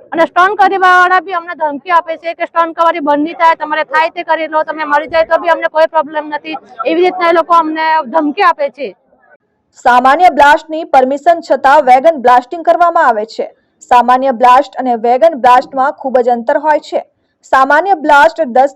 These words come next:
Speaker 2: થી વીસ ફૂટ ડ્રિલિંગ કરી કરવામાં આવતો હોય છે, જ્યારે વેગન બ્લાસ્ટમાં ટ્રેક્ટર વડે સો થી બસો ફૂટ બોર કરી અંદર હેવી એક્સપ્લોઝિવ નાખી બ્લાસ્ટ કરવામાં આવે છે, જેને લઈ ધરતી ધરધરી ઉઠે છે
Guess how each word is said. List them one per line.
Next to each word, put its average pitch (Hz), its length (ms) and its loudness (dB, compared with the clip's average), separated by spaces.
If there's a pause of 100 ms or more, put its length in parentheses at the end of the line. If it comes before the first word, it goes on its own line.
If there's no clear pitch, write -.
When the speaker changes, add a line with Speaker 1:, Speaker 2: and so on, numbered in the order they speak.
Speaker 2:
થી 320 160 -8
વીસ 269 420 -10
ફૂટ 269 200 -4
ડ્રિલિંગ 285 460 -8
કરી 285 320 -4
કરવામાં 226 520 0
આવતો 226 240 0
હોય 311 180 -2
છે, - 320 -10 (320)
જ્યારે 262 420 4
વેગન 294 520 0
બ્લાસ્ટમાં 262 640 0
ટ્રેક્ટર 285 560 0
વડે 226 340 0 (300)
સો 320 360 2
થી 359 160 -4
બસો 269 380 -2
ફૂટ 294 360 -8
બોર 233 360 2
કરી 330 360 -2 (280)
અંદર 311 280 4
હેવી 294 340 2
એક્સપ્લોઝિવ 269 840 -2
નાખી 226 460 -6
બ્લાસ્ટ 247 460 0
કરવામાં 247 460 0
આવે 214 200 -6
છે, 214 320 -8 (360)
જેને 285 340 4
લઈ 320 260 2
ધરતી 277 480 -4
ધરધરી 240 480 -4
ઉઠે 330 280 -2
છે 339 180 -6